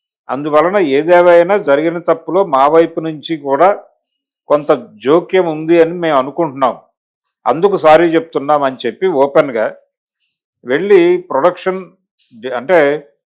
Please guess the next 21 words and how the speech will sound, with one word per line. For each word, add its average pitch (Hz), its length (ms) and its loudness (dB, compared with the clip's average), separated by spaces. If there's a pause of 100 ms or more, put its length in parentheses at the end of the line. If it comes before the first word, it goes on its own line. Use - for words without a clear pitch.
నిర్మాతల 190 540 4
వైపు 180 280 4
నుంచి 170 280 -6
కూడా 151 340 0
ఒక 170 180 0
మాట 143 320 0
బయటకు 147 400 0
వచ్చి, 131 380 -12 (640)
వాళ్ళు 156 280 4
కూడా 190 180 2
ఒక 175 140 4
సహాయం. 147 560 2 (760)
ఇప్పుడు 135 240 -8
ఇంకో 151 240 0
కన్ఫ్యూజన్ 180 540 2
ఉంది, 165 220 0
ఆయన 127 260 0
అనౌన్స్ 165 400 -8
చేసినటువంటి 170 540 -2
పాతిక 151 360 0
లక్షలు 160 580 -4